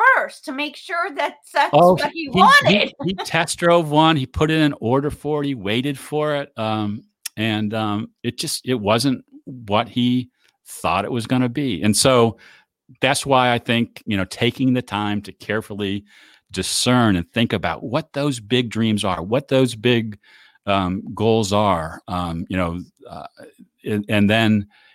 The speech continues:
Speaker 2: and then, and really, and then, and then kind of breaking them down to see, is that really something that's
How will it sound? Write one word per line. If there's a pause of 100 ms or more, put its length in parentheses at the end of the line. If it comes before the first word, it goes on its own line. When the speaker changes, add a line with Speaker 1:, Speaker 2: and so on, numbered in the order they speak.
Speaker 2:
and
then,
and
really, (160)
and
then,
and
then
kind
of
breaking
them
down
to
see,
is
that
really
something
that's